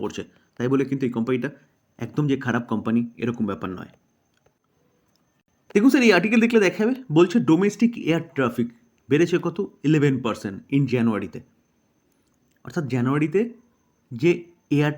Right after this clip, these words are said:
ট্রাফিকের ব্যবহার ইলেভেন পার্সেন্ট বেড়েছে, মানে obviously গ্রো করেছে। এবং ইন্ডিগো টপে রয়েছে, যেখানে সিক্সটি ফাইভ পয়েন্ট টু পার্সেন্ট মার্কেট শেয়ার ক্যাপচার করেছে জানুয়ারিতে। মানে একশো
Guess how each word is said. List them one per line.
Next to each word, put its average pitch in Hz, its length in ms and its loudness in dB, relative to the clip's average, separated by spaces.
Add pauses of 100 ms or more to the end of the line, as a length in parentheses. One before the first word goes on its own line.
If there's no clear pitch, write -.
(120)
ট্রাফিকের - 1300 -4
ব্যবহার 131 340 -2 (160)
ইলেভেন 160 340 2
পার্সেন্ট 123 320 -2
বেড়েছে, 98 280 -6
মানে 202 100 -4 (420)
obviously 185 360 2 (320)
গ্রো 151 100 4 (100)
করেছে। 123 220 0 (840)
এবং 254 180 4 (240)
ইন্ডিগো 185 340 8 (920)
টপে 151 340 2
রয়েছে, 98 260 -4 (460)
যেখানে 170 280 -2 (120)
সিক্সটি 160 260 -4 (100)
ফাইভ 135 160 -4 (100)
পয়েন্ট 175 240 -2
টু 175 80 -4 (100)
পার্সেন্ট 139 320 -2 (400)
মার্কেট 127 360 -4
শেয়ার 123 200 -2
ক্যাপচার 117 340 -4
করেছে 110 240 -4 (440)
জানুয়ারিতে। 123 480 -2 (680)
মানে 147 160 -2 (400)
একশো - 200 -2